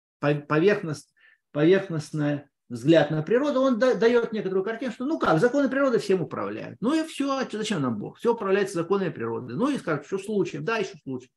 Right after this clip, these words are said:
Ну и всё, всё, что наука изучает, это только законы природы и случаи, больше ж ничего нету. Какой тут Бог? Бога нигде нет, вот, пожалуйста. Но это очень поверхностный взгляд, да, потому что мы сразу спросим, законы природы почему такие, а не другие? Почему, откуда они взялись такие особенные? Как нам удаётся открывать?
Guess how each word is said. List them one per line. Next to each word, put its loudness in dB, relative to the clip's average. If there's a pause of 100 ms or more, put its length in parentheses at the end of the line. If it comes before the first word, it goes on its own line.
(300)
Ну 2
и 4
всё, 0 (180)
всё, 8
что 2
наука 6
изучает, 2
это -4
только -2
законы 0
природы 0
и -4
случаи, -6
больше -8
ж -20
ничего -8
нету. -10 (200)
Какой 0
тут -10
Бог? -14
Бога -2
нигде -2
нет, -10
вот, -6
пожалуйста. -6 (200)
Но 0
это 2
очень 0
поверхностный -2
взгляд, 0
да, 0
потому -12
что -12
мы -4 (260)
сразу -2
спросим, -6
законы 0
природы 4
почему -10
такие, -8 (320)
а -12
не -10
другие? -12
Почему, -14
откуда -2
они 0
взялись 4
такие -8
особенные? -14
Как -6
нам -4
удаётся 0
открывать? -2